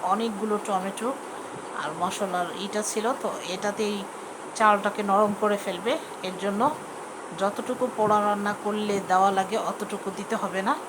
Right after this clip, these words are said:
তার চেয়ে একটু কম দিলে, এটা একটা টিপস, তাহলে চালটা ঝরঝরা হবে। আর আপনি চাইলে, উম, পোলাওর মতো রান্না করতে পারেন, কিন্তু আমি যেটা চাই এই চালটা ঝরঝরা হবে। এ,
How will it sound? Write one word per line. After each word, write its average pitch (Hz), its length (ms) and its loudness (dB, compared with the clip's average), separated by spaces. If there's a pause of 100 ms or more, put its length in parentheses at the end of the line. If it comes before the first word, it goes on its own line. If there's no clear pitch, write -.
তার 170 180 -2
চেয়ে 196 140 -4
একটু 196 220 -6
কম 196 220 0
দিলে, 226 260 0 (460)
এটা 196 200 -2
একটা 208 260 -4
টিপস, - 380 0 (360)
তাহলে 208 320 6
চালটা 196 460 2
ঝরঝরা 202 520 4
হবে। 151 280 -2 (800)
আর 151 100 6
আপনি 196 540 -2 (580)
চাইলে, 247 560 6 (1200)
উম, 151 260 -8 (240)
পোলাওর 214 260 4
মতো 208 260 0
রান্না 202 300 2
করতে 208 280 -2
পারেন, 220 380 -2
কিন্তু 208 220 -4
আমি 196 340 -2
যেটা 220 340 -4
চাই 247 220 -4
এই 285 180 -2
চালটা 208 340 2
ঝরঝরা 208 480 0
হবে। 214 260 -2
এ, - 1040 -8